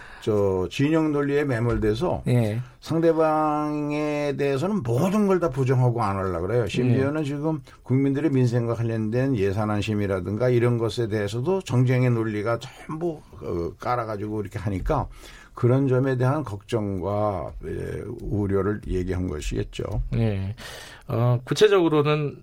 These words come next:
Speaker 2: 말씀을 안 하시고 이제 큰 틀에서,
Speaker 1: 음,
Speaker 2: 예,
Speaker 1: 음.
Speaker 2: 말씀을 하신 것 같고요. 어, 시간이 많지는 않지만 한 말씀만 듣고 넘어가죠. 지금, 어, 패스트트랙 법안이 있고, 그다음에, 어, 그,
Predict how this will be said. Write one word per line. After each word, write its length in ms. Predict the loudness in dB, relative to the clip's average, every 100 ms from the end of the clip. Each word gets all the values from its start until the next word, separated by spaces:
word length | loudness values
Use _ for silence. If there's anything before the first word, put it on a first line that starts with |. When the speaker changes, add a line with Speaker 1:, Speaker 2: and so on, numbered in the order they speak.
| -14
Speaker 2:
말씀을 920 | 0 0 2 2 6 6 6 4 2 4
안 100 | 2
하시고 260 | 2 2
이제 120 | 0 0
큰 400 | 2 2 2 -4
틀에서, 420 | 0 0 2 2
Speaker 1:
음, 180 | 2 2
Speaker 2:
예, 220 | 2 2
Speaker 1:
음. 60 | 2
Speaker 2:
말씀을 380 | 0 0 2 2
하신 180 | 2 0
것 80 |
같고요. 360 | -2 -4 -6 -8 -8 -12 -12 -12 -14 -16 -8
어, 320 | 0 4 6 4 0 -20 -20 -8
시간이 320 | 2 4 4
많지는 320 | 2 4 2
않지만 320 | 2 2 0 2
한 140 | 2
말씀만 400 | 2 2 0 0
듣고 400 | -2 -2 -2 0
넘어가죠. 380 | 0 2 2 0
지금, 420 | -2 6 6 4 -8 -20 _ -10
어, 240 | -2 -2 0
패스트트랙 600 | -4 -6 0 4 4 4
법안이 580 | 4 6 4 4 2
있고, 520 | 0 -4 -2 2 2 0 -18 -20 -18
그다음에, 880 | -6 0 2 4 4 4 2 2 -2 -6 -4
어, 600 | -2 0 0 0 0 -4
그, 480 | -4 0 2 0